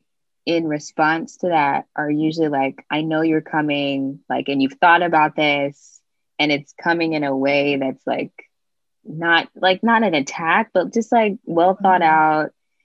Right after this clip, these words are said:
Speaker 1: and you mean it," 'cause it takes so much energy and time and mental space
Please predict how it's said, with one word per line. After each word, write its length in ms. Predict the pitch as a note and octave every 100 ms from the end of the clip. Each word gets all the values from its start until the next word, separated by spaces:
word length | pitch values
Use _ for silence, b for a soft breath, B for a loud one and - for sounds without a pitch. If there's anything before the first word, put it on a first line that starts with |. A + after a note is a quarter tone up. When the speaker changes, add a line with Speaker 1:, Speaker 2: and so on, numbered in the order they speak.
| _ E3+
Speaker 1:
and 180 | E3+
you 220 | E3+ E3+ D3+
mean 260 | D#3 F#3
it," 300 | D#3+ D3 -
'cause 720 | - D#3+ D3 D3 D#3 - _ _ -
it 120 | D#3
takes 240 | - F3+ -
so 100 | G#3
much 200 | G3 G3
energy 540 | - F3+ F#3+ F#3 F#3 F#3
and 120 | F3+
time 320 | F3 F3 F3+
and 160 | F3 E3
mental 360 | F3 F3 E3+
space 460 | E3+ - F3 F#3+